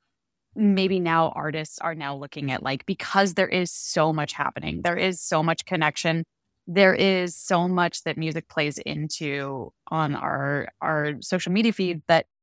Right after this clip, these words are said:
now it almost feels like that overconnection is, is almost doing some damage. Um,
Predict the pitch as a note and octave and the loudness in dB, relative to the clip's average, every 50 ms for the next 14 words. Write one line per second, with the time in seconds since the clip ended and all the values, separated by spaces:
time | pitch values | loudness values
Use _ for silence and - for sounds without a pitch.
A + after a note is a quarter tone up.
0 | _ _ _ _ _ _ - F#3+ G3 F3+ F3 F#3 A3 B3+ C4+ A3+ F3 - _ - | _ _ _ _ _ _ -2 0 2 4 6 6 6 6 6 6 4 0 _ -4
1 | F3+ F#3+ G#3+ C4+ C4 - - - F#3+ F3+ F3+ E3 D3+ - D3+ D3+ D3+ A#2+ A#2 - | -2 2 4 4 4 2 2 2 4 4 4 2 0 -2 0 0 0 0 -2 -6
2 | - _ _ _ - F3+ E3+ D3+ - - - F3 F3 F#3+ F#3 - - G3+ F#3 F#3 | -10 _ _ _ -4 0 0 0 0 0 0 0 0 0 -2 0 0 0 0 0
3 | - - F#3+ F#3 F#3 F#3 F3+ - - _ - F3+ F3 F3 E3+ E3 D#3+ D#3+ D#3 - | 0 -4 -4 -2 -2 -2 -4 -6 -8 _ -2 0 2 2 2 2 2 0 -2 -6
4 | - - _ _ _ _ _ _ _ _ _ _ _ _ _ _ _ - - G#3 | -10 -12 _ _ _ _ _ _ _ _ _ _ _ _ _ _ _ -2 0 2
5 | G3+ G#3 F#3 F#3 G3 G3 - - - G3+ G3 F#3 F#3 F3 - F#3 E3 D#3 - D3+ | 6 6 6 6 6 2 0 -2 -2 0 0 2 0 0 -2 -2 -4 -2 -2 -2
6 | C3+ C#3 E3+ A#3 D#4 G4 - - - - - _ - A3 G#3 G3+ G3 F#3+ F3+ | -2 -2 -2 -2 -2 -4 -4 -6 -10 -12 -10 _ 0 2 4 6 4 4 2